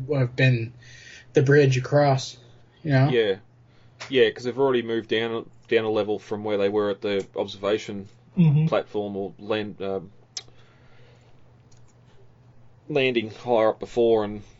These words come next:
Speaker 2: if they could make across the bridge and maybe see if the, uh, the catwalks continue down. Um, I suppose with the tenseness of the scene too, of going over the bridge, with the stairs falling, <laughs> we know how high up they are,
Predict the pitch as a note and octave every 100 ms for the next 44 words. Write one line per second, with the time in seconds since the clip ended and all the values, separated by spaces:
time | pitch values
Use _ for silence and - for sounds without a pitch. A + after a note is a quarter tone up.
0 | - - - - G#2 G#2 A2+ A#2 G#2+ -
1 | G#2+ - G2+ A2 A2 G#2+ G2+ G#2 G2+ G2+
2 | - - - - A2 G2+ - G#2+ G2+ G2+
3 | G2+ G2 - G#2 F#2+ G2 - G#2+ G#2 G2+
4 | G2 G#2 G#2+ G2+ G2 - - - - -
5 | - E2 E2+ G#2+ G#2+ - - - - -
6 | - - - - - - D#3 - E3+ A2+
7 | - B2 C3 C3 A2+ G#2 F#2+ - A2 G#2
8 | - A#2+ A#2 - - G#2+ A2+ G#2+ A2 G#2
9 | G2+ A2+ A#2+ G#2+ G#2 - - - - _
10 | D3 D3 - A#2 - - - A#2 A2+ A2
11 | - A#2+ A#2+ A2+ G#2+ - - - - -
12 | - B2 B2 C3 B2+ A#2+ G#2+ A2 A2 G#2
13 | G#2+ G2+ G2 G2 F#2+